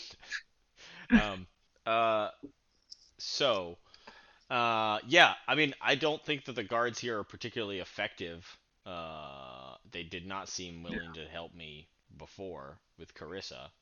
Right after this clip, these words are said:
Speaker 1: which doesn't inspire confidence. Um, so, yeah, I, I mean, I,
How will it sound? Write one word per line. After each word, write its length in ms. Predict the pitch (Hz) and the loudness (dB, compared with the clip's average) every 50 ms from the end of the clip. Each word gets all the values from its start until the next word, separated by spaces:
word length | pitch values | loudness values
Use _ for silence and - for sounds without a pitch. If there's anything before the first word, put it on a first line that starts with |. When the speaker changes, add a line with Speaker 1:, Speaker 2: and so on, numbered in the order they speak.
| _ _ _ | _ _ _
Speaker 1:
which 160 | - 82 - - | -18 -16 -12 -10
doesn't 260 | 87 80 - 80 71 | -10 -10 -10 -12 -16
inspire 480 | 65 76 - - - 87 80 73 71 - - | -14 -14 -14 -10 -8 -8 -8 -8 -10 -12 -16
confidence. 580 | - 67 69 - 67 71 80 95 - - - - _ _ _ _ _ _ _ _ _ _ _ _ | -18 -18 -16 -18 -18 -18 -16 -16 -16 -16 -18 -20 _ _ _ _ _ _ _ _ _ _ _ _
Um, 580 | - 80 78 76 71 71 71 69 67 65 67 67 - _ _ _ _ _ _ | -16 -14 -14 -12 -14 -14 -14 -16 -16 -18 -18 -20 -20 _ _ _ _ _ _
so, 380 | - - - 82 76 73 65 60 - _ _ _ _ _ _ _ _ - _ _ _ | -8 -6 -6 -6 -6 -8 -12 -16 -20 _ _ _ _ _ _ _ _ -20 _ _ _
yeah, 300 | - 107 127 131 101 78 67 67 | -2 2 2 2 2 2 -2 -4
I, 180 | 104 113 107 - | -4 -6 -6 -6
I 80 | 90 | -8
mean, 140 | 98 104 98 | -8 -6 -6
I, 100 | 98 95 | -6 -8